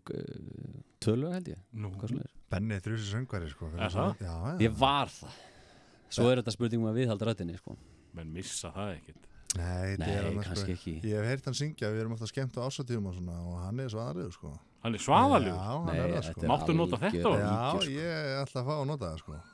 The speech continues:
Speaker 3: Hann vill draga sig niður, sko, en hann er góður, sko. Ég vil vera góður, sko,
Speaker 2: Já.
Speaker 3: en ég kann ekkert að syngja. En Benni er með rödd, sko.
Speaker 1: Já,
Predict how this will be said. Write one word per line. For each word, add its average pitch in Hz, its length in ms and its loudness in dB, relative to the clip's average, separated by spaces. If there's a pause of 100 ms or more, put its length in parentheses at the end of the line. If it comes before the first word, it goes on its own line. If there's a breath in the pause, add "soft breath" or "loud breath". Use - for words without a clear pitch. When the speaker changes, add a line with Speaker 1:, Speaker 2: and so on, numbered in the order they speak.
(200)
Speaker 3:
Hann 120 220 0
vill 143 180 0
draga 147 220 2
sig 131 100 0
niður, 135 340 0
sko, 92 280 -6
en 92 80 -2
hann 117 220 -2
er 135 180 0
góður, 143 300 -2
sko. - 120 -12
Ég 131 360 0
vil 151 360 0
vera 170 160 0
góður, 175 340 0
sko, 175 240 -2
Speaker 2:
Já. 151 140 4
Speaker 3:
en 117 160 6
ég 131 160 -2
kann 131 180 -4
ekkert 135 220 -2
að 135 140 -2
syngja. 139 240 -4 (500 soft breath)
En 104 100 -2
Benni 147 320 -2
er 165 80 -2
með 151 140 0
rödd, 175 160 -4
sko. - 280 -12 (1000 soft breath)
Speaker 1:
Já, 87 160 2